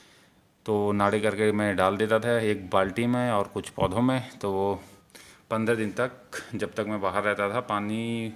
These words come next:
उसमें ऑटोमेटिक लगता रहता था। अभी मैं इसको आपको बाहर से दिखाता हूँ कि मैंने कैसे बनाया है।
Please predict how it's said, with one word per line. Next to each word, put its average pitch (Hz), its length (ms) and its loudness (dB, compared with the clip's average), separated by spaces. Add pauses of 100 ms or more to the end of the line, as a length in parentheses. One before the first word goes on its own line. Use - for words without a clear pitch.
उसमें 113 280 -6
ऑटोमेटिक 98 560 -6
लगता 92 360 -4
रहता 85 300 -6
था। - 260 -16 (500)
अभी 135 120 0
मैं 147 80 2
इसको 143 240 -4
आपको 135 220 -4
बाहर 113 220 -4
से 120 140 -8
दिखाता 110 340 -6
हूँ 143 200 -12
कि 110 100 -6
मैंने 110 200 -6
कैसे 107 220 -10
बनाया 104 260 -6
है। 113 320 -16